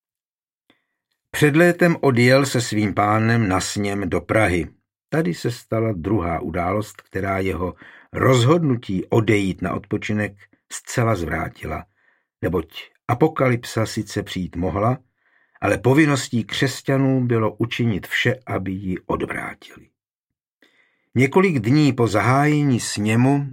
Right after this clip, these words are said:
se mocný Rosenberg ostře střetl s Janem z Hradce o to, zda v zemi povolit prodej papežských odpustků. Král Václav na nich trval,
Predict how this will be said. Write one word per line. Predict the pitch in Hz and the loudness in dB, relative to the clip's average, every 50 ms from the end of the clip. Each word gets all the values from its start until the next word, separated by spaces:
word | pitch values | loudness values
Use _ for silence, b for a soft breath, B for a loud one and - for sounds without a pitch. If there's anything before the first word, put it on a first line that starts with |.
| - | -10
se | - - - 113 | -10 -6 -2 0
mocný | 107 123 139 - - - 147 120 | 0 0 0 -2 -2 -2 0 0
Rosenberg | 101 110 113 107 113 131 127 117 120 127 127 127 123 - B B B B B B B B _ | 0 0 0 0 0 0 0 2 2 2 0 0 -2 -6 B B B B B B B B _
ostře | 160 160 - - - - - - 170 | 0 0 0 -4 -8 -4 -2 0 0
střetl | 170 - - - - - 123 120 - 139 127 | 0 -2 -8 -6 -4 -4 -2 -2 -2 -2 -2
s | - - | -2 0
Janem | 117 110 113 113 101 90 | 0 2 2 2 0 -2
z | 82 80 | -2 -2
Hradce | - - - 117 120 - - - - - | -4 -2 -2 -2 -4 -4 -6 -6 -6 -4
o | - - 101 | -4 -4 -6
to, | 95 101 120 131 147 143 B B B B B | -2 0 2 2 2 0 B B B B B
zda | - 92 92 107 101 | -4 0 0 0 0
v | 90 | 0
zemi | 90 82 - 123 127 135 147 151 156 | -2 0 2 2 4 4 4 2 0
povolit | 151 - - 113 120 113 120 127 143 151 151 - | -2 0 2 4 4 6 4 4 4 2 -2 -2
prodej | - - 127 135 123 135 139 135 | -2 0 0 2 2 2 2 2
papežských | 135 135 117 127 127 117 - - - - 120 117 - | 0 -2 -2 0 -2 -2 -4 -4 -6 -6 -6 -4 -4
odpustků. | - 127 120 - - 85 - - - - - - - - - - _ _ _ _ _ _ b b b b b b b b b b | -4 -6 -6 -6 -10 -12 -12 -12 -16 -20 -20 -20 -20 -20 -20 -20 _ _ _ _ _ _ b b b b b b b b b b
Král | - 107 113 117 113 110 107 107 104 | -2 0 2 2 2 4 2 2 2
Václav | 101 113 123 139 135 - - - 131 127 127 123 - - - | 4 2 2 2 0 -2 -2 0 0 0 0 -2 -8 -10 -6
na | 107 104 98 | -4 -2 0
nich | 92 85 78 - | -2 -2 -4 -4
trval, | - - 110 110 117 120 127 135 139 147 151 151 | -2 -2 0 2 2 4 4 4 4 2 0 -2